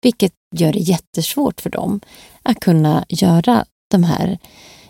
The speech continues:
vetenskapliga testerna som de var här för att göra. Tjugohundrasexton så känner man till slut att, nej men alltså, det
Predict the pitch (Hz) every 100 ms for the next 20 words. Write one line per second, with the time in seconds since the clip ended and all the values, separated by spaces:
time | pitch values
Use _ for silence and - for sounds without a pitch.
0 | - 170 160 - 147 - 160 - 156 -
1 | 185 - - 277 - - 180 156 151 151
2 | 156 254 - - - 160 214 202 214 -
3 | - _ _ _ _ _ _ _ _ _
4 | _ _ _ _ - - 320 277 294 190
5 | 165 - 165 - 151 175 254 - - 196
6 | 185 202 190 160 160 156 156 - - 151
7 | 147 - 160 160 _ - - _ _ _
8 | - 202 196 180 170 165 - 160 165